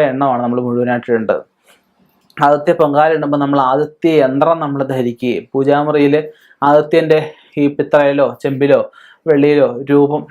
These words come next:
ഉണ്ടാക്കി വെച്ച്, ആ, അതിൻ്റെ മുമ്പിൽ നമുക്ക് വിളക്ക് കത്തിച്ച് വെച്ച് വേണം നമ്മൾ പൊങ്കാല ഇടാനായിട്ട്. അപ്പോൾ നമുക്ക് പൂജാമുറി പൊങ്കാല ഇടാൻ പറ്റില്ല. അപ്പോൾ വെളിയിൽ നമ്മൾ ശുദ്ധമായ കിഴക്ക് ഭാഗത്തോ എവിടെയെങ്കിലും കിഴക്ക്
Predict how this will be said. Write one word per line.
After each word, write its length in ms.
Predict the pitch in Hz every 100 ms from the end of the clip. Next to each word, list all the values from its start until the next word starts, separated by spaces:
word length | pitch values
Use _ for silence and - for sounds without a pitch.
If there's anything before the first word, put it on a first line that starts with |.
| - -
ഉണ്ടാക്കി 400 | 143 139 135 -
വെച്ച്, 320 | 135 127 - 165 - _ _ -
ആ, 40 | 131 135 131 131
അതിൻ്റെ 240 | 143 151
മുമ്പിൽ 380 | 143 139 151 151 _ - -
നമുക്ക് 240 | 139 139 143
വിളക്ക് 320 | 139 135 160
കത്തിച്ച് 320 | 143 139 131
വെച്ച് 240 | 139 120 135
വേണം 280 | 127 127
നമ്മൾ 260 | 127 120 135 - _ _ -
പൊങ്കാല 440 | 131 135 135 135 -
ഇടാനായിട്ട്. 680 | 139 127 123 120 117 117 117
അപ്പോൾ 380 | - _ _ 135
നമുക്ക് 220 | 139 143
പൂജാമുറി 400 | 151 139 147 160
പൊങ്കാല 340 | 160 143 147 151
ഇടാൻ 200 | 147 143
പറ്റില്ല. 340 | 131 123 120
അപ്പോൾ 420 | - - _ - 151
വെളിയിൽ 340 | 147 160 165
നമ്മൾ 220 | 127 151
ശുദ്ധമായ 440 | 151 143 139 147 147 151
കിഴക്ക് 260 | 143 135 143
ഭാഗത്തോ 500 | 147 139 135 147 131 _ _ -
എവിടെയെങ്കിലും 400 | 165 175 175 - 127 143 - - - 147
കിഴക്ക് 300 | 143 139